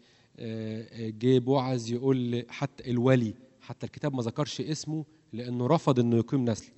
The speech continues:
فقال له: "يا فلان الفلاني". يعني بتلاقي في الكتاب حتى ما ذكرش اسمه، لأنه كان من العار إن حد يرفض الموضوع ده. فكان بيقولوا إن هو حتى كانوا بي-، بيجيبوا على باب المدينة كده ويبصقوا على وشه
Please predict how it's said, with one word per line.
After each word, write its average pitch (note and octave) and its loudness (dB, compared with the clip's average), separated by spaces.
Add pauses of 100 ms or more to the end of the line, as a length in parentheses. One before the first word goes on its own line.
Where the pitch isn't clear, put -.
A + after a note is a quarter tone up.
(280)
فقال C#3 0
له: C#3+ 6
"يا C#3 6
فلان D#3 4
الفلاني". B2+ 0 (300)
يعني - -20
بتلاقي B2 -8
في - -16
الكتاب B2+ -6
حتى - -10
ما A2 -6
ذكرش G2+ -8
اسمه، F#2+ -14 (460)
لأنه A#2 -8 (320)
كان E3 4
من D#3+ 2
العار D3+ 2
إن A#2+ -6
حد D3 -6
يرفض C#3+ 0 (600)
الموضوع A#2 0
ده. F#2 -8 (1000)
فكان D3+ -4
بيقولوا C#3+ -2
إن C3+ 0
هو C#3+ 0
حتى C#3+ -6
كانوا B2+ -6
بي-، A2+ -6 (360)
بيجيبوا B2+ 4
على C3 6
باب - 6
المدينة C#3 4
كده D#3 -4
ويبصقوا C3 -2
على A2 -4
وشه - -14